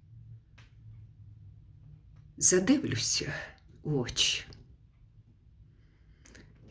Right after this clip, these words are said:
Краса очей — це те, як дивляться на нас. Хай небагато літ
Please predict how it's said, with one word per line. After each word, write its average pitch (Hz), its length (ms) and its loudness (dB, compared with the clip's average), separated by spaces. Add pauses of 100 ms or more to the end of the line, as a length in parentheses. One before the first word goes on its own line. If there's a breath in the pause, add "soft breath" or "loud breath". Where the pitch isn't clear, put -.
(320)
Краса 233 920 4
очей — 214 840 2 (920)
це - 240 6
те, 254 440 4 (1800 loud breath)
як 165 280 2
дивляться 165 1200 4 (220)
на 185 240 4
нас. - 560 -2 (1500)
Хай 247 520 0 (480 loud breath)
небагато 233 960 8
літ 226 500 6